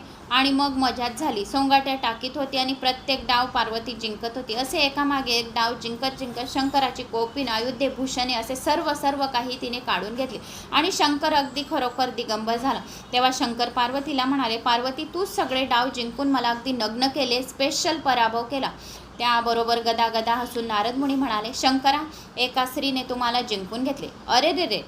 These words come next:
आतापर्यंतचा तुमचा महिमा अगदी फुकट आहे. ही सर्व सृष्टी मायाच्या अधीन आहे. स्त्रीची पार्वती मातेची आहे, हे खरे. तू निर्गुण, निराकार, तुला काय करता येणार म्हणा? पर हे सर्व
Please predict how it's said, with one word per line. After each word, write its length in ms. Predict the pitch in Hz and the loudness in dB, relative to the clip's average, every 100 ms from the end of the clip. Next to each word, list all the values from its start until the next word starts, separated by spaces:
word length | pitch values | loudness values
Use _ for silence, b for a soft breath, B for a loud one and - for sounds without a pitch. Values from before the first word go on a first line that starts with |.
| - - 240 | -12 -8 -4
आतापर्यंतचा 800 | 285 381 370 294 285 277 269 277 | 0 0 2 2 2 -2 -2 -2
तुमचा 320 | 277 269 269 | 0 0 2
महिमा 320 | 262 262 262 | 2 2 0
अगदी 260 | 247 247 311 | 0 -2 -4
फुकट 320 | 285 - 226 | -4 -2 -4
आहे. 200 | 247 220 220 | -4 -6 -8
ही 60 | |
सर्व 380 | 226 311 330 339 | 0 2 4 2
सृष्टी 400 | - 285 - 285 | 0 -4 -2 -2
मायाच्या 600 | 247 208 208 226 233 277 | 0 0 2 2 2 0
अधीन 340 | 220 196 269 | 2 2 2
आहे. 120 | 285 269 B B - | 2 -2 B B -2
स्त्रीची 380 | 320 330 330 359 | 2 2 4 4
पार्वती 500 | 277 262 262 269 294 | 4 4 2 -2 -2
मातेची 500 | 254 247 269 262 294 | -2 0 -4 -2 -2
आहे, 240 | 247 185 | -2 -2
हे 260 | 214 262 262 | 0 -2 2
खरे. 260 | 269 185 - - - | 0 0 -4 -12 -6
तू 60 | 302 | 2
निर्गुण, 440 | 320 320 277 311 - - | 4 2 0 -2 -4 0
निराकार, 480 | 254 277 277 285 - 269 | 4 4 4 0 -2 -2
तुला 160 | 269 | -2
काय 280 | 269 226 285 | 0 -2 -2
करता 340 | 302 254 247 | 0 -2 0
येणार 320 | 233 226 226 233 | -2 -2 -4 -4
म्हणा? 240 | 233 226 - B B - | -6 -8 -10 B B -4
पर 120 | 302 | 0
हे 140 | 403 381 | 4 2
सर्व 320 | - 349 | 4 2